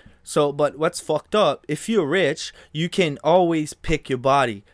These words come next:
But if you're poor, you can be a forty-year-old man with a memory, but have a body of a seventeen years old. And it's called sleeving. You change your sleeve. Your body's your sleeve.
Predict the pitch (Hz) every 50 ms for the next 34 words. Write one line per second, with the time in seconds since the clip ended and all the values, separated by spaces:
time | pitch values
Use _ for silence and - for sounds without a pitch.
0 | _ _ 117 120 127 127 - - - 127 - - - - 208 190 160 139 139 156
1 | - _ _ _ - 135 143 - 175 156 143 139 160 139 135 - - 175 175 180
2 | 170 170 165 165 160 156 156 151 156 147 143 143 135 139 143 151 160 175 175 156
3 | 131 135 135 127 123 127 139 147 151 143 139 147 147 151 190 214 - - - _
4 | _ - 131 131 139 156 151 139 139 139 120 147 147 147 147 147 143 131 120 120
5 | - - 139 123 127 123 120 - 127 123 120 117 110 107 107 113 131 123 110 98
6 | - - 139 143 143 131 - - - 151 135 123 117 - - - - 196 208 220
7 | 220 202 165 135 117 98 92 - - _ _ _ _ 120 120 - - 170 151 143
8 | 131 - 127 117 - - 160 170 165 156 123 101 85 - 113 117 135 135 135 135
9 | 143 143 131 120 120 117 107 - - - 139 131 110